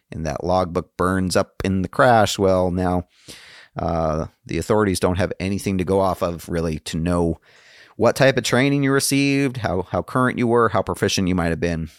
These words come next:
Makes the, uh, investigation a lot more difficult. But these days, it's not as big of an issue. There's a lot more digital record keeping,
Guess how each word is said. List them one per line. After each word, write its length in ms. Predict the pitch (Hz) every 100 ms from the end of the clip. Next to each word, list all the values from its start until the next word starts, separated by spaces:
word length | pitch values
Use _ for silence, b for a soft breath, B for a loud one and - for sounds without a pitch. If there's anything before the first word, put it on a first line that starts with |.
| _
Makes 320 | 95 82 -
the, 360 | 98 87 85 82
uh, 120 | 80 92
investigation 640 | 92 85 90 87 87 90
a 40 |
lot 240 | 82 78 - _ _ -
more 200 | 85 73
difficult. 520 | 101 98 87 65 - _ _ -
But 120 | 113
these 200 | 190 170
days, 300 | 170 175 143
it's 140 | 135
not 160 | 143 139
as 120 | 113 - - -
big 180 | 156 131
of 80 |
an 80 | 110
issue. 380 | 95 85 92 92
There's 160 | 101 85
a 40 |
lot 200 | 101 -
more 240 | 98 98
digital 400 | 82 104 98 95
record 360 | 87 87 - 87
keeping, 440 | - 90 101 95